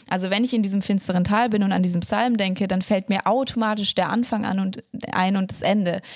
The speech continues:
Ähm, und deswegen, äh, umarmt er mich so ein bisschen. Und ich,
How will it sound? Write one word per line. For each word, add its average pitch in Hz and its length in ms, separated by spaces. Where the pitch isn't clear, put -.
Ähm, 180 580
und 190 220
deswegen, 196 440
äh, 180 520
umarmt 202 480
er 233 100
mich 240 220
so 240 120
ein 233 120
bisschen. 262 500
Und 226 640
ich, - 380